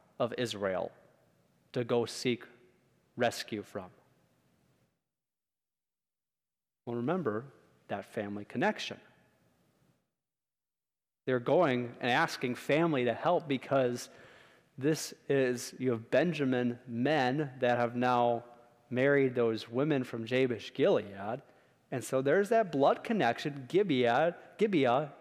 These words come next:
a town in Benjamin. And so who do you turn to for help?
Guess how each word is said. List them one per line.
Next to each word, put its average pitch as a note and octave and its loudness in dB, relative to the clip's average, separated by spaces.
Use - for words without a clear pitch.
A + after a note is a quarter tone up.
a C3+ -2
town F3 2
in G3 0
Benjamin. E3 2
And C3 -2
so C#3+ 2
who F#3+ -2
do G3+ -4
you G3+ 2
turn F#3+ 0
to E3+ -4
for D#3+ 0
help? C3+ 4